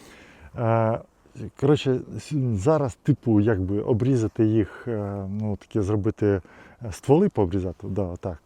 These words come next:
е, кардинально дуже. А потім вже в наступному році подивитися, як воно, як воно буде заростати і що з нього можна буде сформувати. Ну, поки що буду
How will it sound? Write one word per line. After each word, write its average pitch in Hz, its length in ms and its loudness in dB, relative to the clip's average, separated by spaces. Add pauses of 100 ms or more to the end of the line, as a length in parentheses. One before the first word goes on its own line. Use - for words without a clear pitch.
е, 92 320 -6 (140)
кардинально 101 580 -2
дуже. 85 280 -10 (540)
А 131 140 -2
потім 196 340 -2
вже 127 160 2
в 131 40 0
наступному 120 600 0
році 113 520 0 (120)
подивитися, 123 540 -2
як 117 300 -2
воно, 107 280 -4
як 104 220 -4
воно 104 140 -4
буде 95 340 -4
заростати 104 840 -2
і 107 160 0
що 143 260 -4
з 113 40 -4
нього 117 220 -4
можна 101 320 -4
буде 92 220 -6
сформувати. 101 580 -8 (480)
Ну, 202 100 2
поки 156 240 -2
що - 140 -8
буду 113 380 0